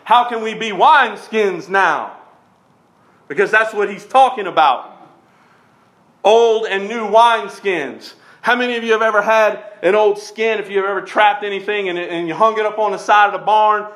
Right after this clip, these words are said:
and you left it there for a few years and you went out there and it just got weathered and tattered because the weather kept hitting it and it just started, you, you grabbed it off and it just broke.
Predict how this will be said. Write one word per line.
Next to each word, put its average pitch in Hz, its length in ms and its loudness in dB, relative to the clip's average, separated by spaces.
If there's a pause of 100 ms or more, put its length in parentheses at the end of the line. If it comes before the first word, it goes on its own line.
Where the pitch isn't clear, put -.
(160)
and 165 140 -4
you 185 80 0
left 226 260 2
it 226 120 -16
there 220 180 -2
for 202 160 -6
a 196 60 -8
few 214 180 -12
years 214 480 -4 (420)
and 175 140 -4
you 180 80 -2
went 214 180 -2
out 214 200 2
there 214 120 -4
and 208 80 -6
it 196 80 -8
just 196 160 -8
got 170 280 -2
weathered 190 360 -2
and 151 160 -8
tattered 214 460 0
because 175 280 -8
the 160 120 -6
weather 208 320 -2
kept 208 240 -4
hitting 214 240 -4
it 202 180 -10 (200)
and 180 100 -2
it 196 80 -4
just 196 140 -4
started, 185 360 0 (280)
you, 202 160 -10
you 190 160 -12
grabbed 208 340 2
it 208 80 -2
off 208 160 4
and 196 180 -12
it 180 60 -12
just - 160 -18
broke. 160 380 0